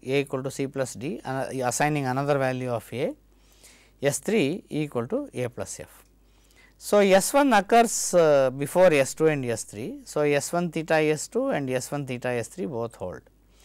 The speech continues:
Similarly, S two theta S three also holds, because the order of execution is first S one, then S two and then finally S three.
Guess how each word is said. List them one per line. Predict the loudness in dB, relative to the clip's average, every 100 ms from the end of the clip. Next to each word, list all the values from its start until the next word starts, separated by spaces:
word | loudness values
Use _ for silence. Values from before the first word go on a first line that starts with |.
| -20 -20 _
Similarly, | -4 0 4 4 6 2
S | 2
two | -4
theta | -2 0 0
S | 0 -2
three | -8 -6
also | -6 -6 -10
holds, | -10 -14 -16 -18
because | -6 -2 -2
the | 0
order | 2 2 2
of | 0
execution | -4 -4 -8 -10 -8
is | -10
first | -6 -8 -6
S | -10 -10
one, | -10 -8
then | -6 -6
S | -6 -8 -10
two | -10
and | -10
then | -10 -12
finally | -12 -12 -12 -12 -12
S | -14
three. | -20 -20